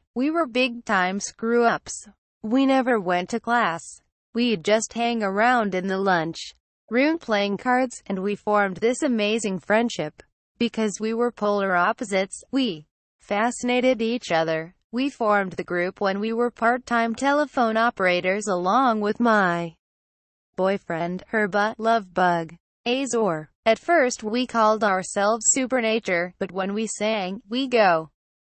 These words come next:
together like salt and pepper," the name felt perfect for us. We had a song called Tramp but needed a B-side, so we came up with Push It on the fly at Fresh Gordon's home studio in Brooklyn.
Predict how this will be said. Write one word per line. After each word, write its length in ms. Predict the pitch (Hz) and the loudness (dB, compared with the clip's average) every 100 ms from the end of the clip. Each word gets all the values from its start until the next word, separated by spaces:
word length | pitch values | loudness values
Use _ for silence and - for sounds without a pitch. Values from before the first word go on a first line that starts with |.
| _ _ | _ _
together 520 | - 220 240 254 247 190 | -10 0 2 4 4 4
like 260 | 170 170 | 2 0
salt 400 | - 185 196 226 | -4 0 2 2
and 120 | 208 | -2
pepper," 460 | 190 196 - 165 160 - | -2 -2 -2 -6 -6 -2
the 100 | 269 | 2
name 340 | 285 311 320 | 2 2 0
felt 380 | 294 240 254 - | 4 4 4 -2
perfect 500 | - 233 - 170 - | -6 -6 -4 -8 -8
for 300 | - 175 165 | -4 0 2
us. 180 | 160 165 - - _ _ _ _ _ _ | 2 -2 -10 -20 _ _ _ _ _ _
We 160 | 277 294 | -2 0
had 220 | 269 247 | 4 2
a 80 | 196 | 2
song 420 | - 202 185 202 | -4 0 0 0
called 320 | 214 247 262 | 0 0 0
Tramp 320 | - 233 233 214 | -2 -2 -2 -2
but 120 | 214 | -4
needed 520 | 208 240 220 160 160 - _ _ - | 0 0 2 0 -4 -14 _ _ -4
a 180 | 240 277 | 0 0
B-side, 640 | 247 277 - 190 175 160 - | 0 -2 0 0 0 0 -4
so 280 | - 262 | -2 0
we 180 | 247 226 | 0 -2
came 340 | 208 208 196 196 | -4 -2 -2 0
up 200 | 233 - | -2 -2
with 220 | 180 - | -6 -4
Push 260 | 240 247 | -4 -2
It 100 | 233 | 0
on 180 | 196 185 | 0 0
the 100 | 175 | -2
fly 480 | - 196 220 214 170 | -6 0 2 4 2
at 120 | 170 | 0
Fresh 360 | - 202 226 - | -2 0 0 0
Gordon's 500 | 208 208 214 220 - | 0 2 2 0 -2
home 240 | 208 240 | -4 -4
studio 540 | - 190 185 180 175 190 | -4 -4 -4 -2 -2 -2
in 200 | 196 180 | -2 -2
Brooklyn. 640 | 214 247 - 175 165 170 | 0 0 -2 -4 -4 -10